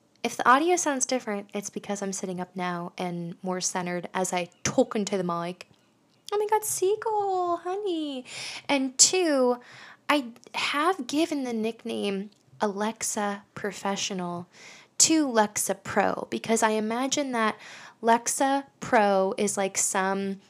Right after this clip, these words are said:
like, cool girl athlete in high school, but her real name is Alexa Professional. And I think,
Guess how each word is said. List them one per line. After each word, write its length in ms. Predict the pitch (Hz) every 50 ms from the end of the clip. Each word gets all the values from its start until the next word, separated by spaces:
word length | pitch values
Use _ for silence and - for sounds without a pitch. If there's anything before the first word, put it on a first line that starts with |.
| _ _ _ _ _ _ _ _ - - -
like, 140 | - 220 214 - - -
cool 480 | - - - 240 233 220 220 226 220 - - - - 202
girl 360 | - 214 208 202 196 196 202 -
athlete 500 | 202 202 196 190 - - 214 208 - -
in 60 | 202
high 220 | 190 - - 180 180
school, 440 | 175 - - - 220 226 233 240 247 254 - - - - -
but 120 | 226 208
her 160 | - 233 233
real 240 | 214 202 196 190 196
name 220 | 208 214 220 220 220
is 120 | 214 214
Alexa 460 | 202 185 185 190 185 - - - -
Professional. 800 | - - - 208 202 - 190 185 - - - 214 214 226 233 247 - -
And 160 | 269 262 262
I 80 | 262 262
think, 320 | 262 - 269 254 254 247